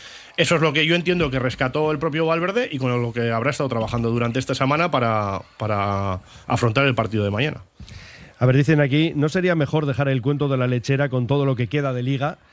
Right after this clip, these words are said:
Speaker 2: Bueno, estamos haciendo previsiones, ¿verdad, Indica? Que te preguntaba yo antes, si ves al equipo en Europa,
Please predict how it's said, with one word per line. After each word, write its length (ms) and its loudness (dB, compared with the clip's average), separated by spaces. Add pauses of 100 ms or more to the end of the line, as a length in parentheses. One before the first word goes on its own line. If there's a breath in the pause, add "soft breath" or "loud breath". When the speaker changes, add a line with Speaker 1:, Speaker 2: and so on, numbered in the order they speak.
(380 loud breath)
Speaker 2:
Bueno, 160 2
estamos 240 0
haciendo 280 2
previsiones, 560 0
¿verdad, 220 0
Indica? 340 0
Que 80 0
te 80 -2
preguntaba 440 0
yo 100 2
antes, 220 0
si 40 0
ves 160 -2
al 120 0
equipo 200 0
en 60 2
Europa, 500 2